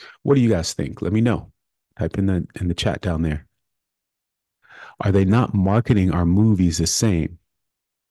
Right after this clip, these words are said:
Are we not getting stories the same way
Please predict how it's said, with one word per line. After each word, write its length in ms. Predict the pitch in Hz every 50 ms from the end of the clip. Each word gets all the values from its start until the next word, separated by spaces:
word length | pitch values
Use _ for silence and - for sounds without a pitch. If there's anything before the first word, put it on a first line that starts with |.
| _ _ _ _ _ _ _ _ _ _ _ _ _ _ -
Are 100 | - 101
we 140 | 101 98 101
not 280 | 98 101 110 107 - 101
getting 280 | 101 107 101 95 92
stories 1120 | 87 - - - - - 104 107 120 131 135 127 107 92 82 82 87 98 113 - - - _ _ _ _ _ _ _ _ _ _ -
the 60 | - -
same 360 | - - 95 92 85 80 80
way 340 | 78 78 78 73 92 98